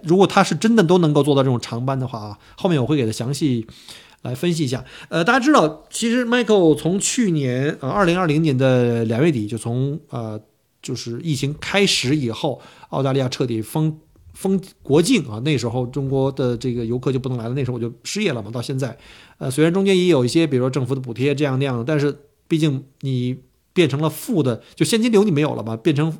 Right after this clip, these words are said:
富翁了，就是你背着贷款，然后呢，还有生活费啊，家里养老啊，孩子啊，什么车子啊，保险啊，所有的这些东西，council rate 啊，反正吃喝拉撒的这所有东西，还是没有收入的，还是心里还是很慌的。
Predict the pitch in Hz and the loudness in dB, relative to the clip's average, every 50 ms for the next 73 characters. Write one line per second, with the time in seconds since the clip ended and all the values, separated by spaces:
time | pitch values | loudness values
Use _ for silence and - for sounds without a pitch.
0 | - _ - - - 214 143 123 117 117 113 - 113 120 117 107 117 113 113 - | -12 _ -10 -4 -2 0 0 0 -2 -4 -6 -6 -8 -8 -6 -4 -6 -6 -8 -10
1 | - - - - - _ - 131 120 113 113 - 151 151 156 156 156 143 127 127 | -20 -20 -20 -20 -20 _ -8 -6 -4 -4 0 2 2 4 4 4 4 2 2 0
2 | 120 107 107 113 123 127 135 131 127 120 120 120 - 135 127 127 123 120 117 - | -4 -4 -4 -4 -2 -2 -2 -2 -2 -4 -6 -6 -4 -4 -4 -4 -4 -6 -8 -6
3 | 135 139 123 123 123 - _ - - 151 151 147 143 165 147 127 123 117 117 - | -4 -4 -4 -4 -6 -10 _ -8 -6 -4 -4 -2 -2 -2 -2 -2 -2 -4 -4 -4
4 | 143 135 135 131 123 127 135 131 120 123 135 127 104 107 113 107 - 113 113 127 | -4 -2 -2 -2 -4 -4 -6 -6 -6 -6 -6 -8 -8 -10 -12 -10 -8 -8 -6 -6
5 | 135 135 143 139 127 123 120 120 117 120 - - - - - - - _ _ - | -6 -6 -6 -6 -6 -6 -6 -8 -12 -14 -16 -20 -20 -20 -20 -20 -20 _ _ -14
6 | 135 131 135 139 135 - - 156 147 135 135 135 127 117 - - 123 151 147 - | -12 -12 -10 -10 -10 -6 -2 -2 -2 -2 -2 -4 -6 -6 -6 -4 -2 -2 -2 -2
7 | 139 117 110 117 123 127 131 131 131 - 127 131 127 127 120 131 123 123 131 131 | -4 -6 -6 -6 -6 -4 -4 -4 -4 -4 -4 -2 -2 -2 -2 -2 -2 -2 -2 -2
8 | 123 127 123 - 135 131 127 147 135 131 139 139 127 120 113 113 113 104 107 110 | -2 -4 -4 -4 -4 -4 -2 -2 -2 -2 0 0 0 0 -2 -4 -6 -8 -10 -10
9 | - 113 113 120 123 131 _ _ _ _ _ - _ _ _ _ - - - 131 | -10 -8 -8 -8 -10 -12 _ _ _ _ _ -20 _ _ _ _ -12 -8 -6 -4
10 | 117 127 120 127 - - 135 123 120 - 131 123 123 113 113 107 123 120 120 120 | -2 -2 -4 -4 -6 -8 -8 -6 -4 -4 -4 -4 -2 -4 -4 -4 -4 -6 -6 -4
11 | 120 120 120 113 110 - - - - _ - - 139 131 139 151 135 131 120 127 | -4 -4 -4 -6 -6 -8 -12 -20 -20 _ -4 -2 -2 0 0 0 0 0 0 -2
12 | - - _ _ _ _ _ _ - 139 151 135 143 156 151 151 139 117 107 131 | -8 -20 _ _ _ _ _ _ -2 0 0 2 2 4 4 4 2 2 2 2
13 | 135 131 131 - 135 131 113 117 127 120 - 117 107 101 - 139 127 135 143 131 | 0 0 0 -2 -2 -2 -2 -2 -2 -4 -4 -6 -10 -6 -4 -2 -2 -2 -2 -4
14 | 107 - | -6 -8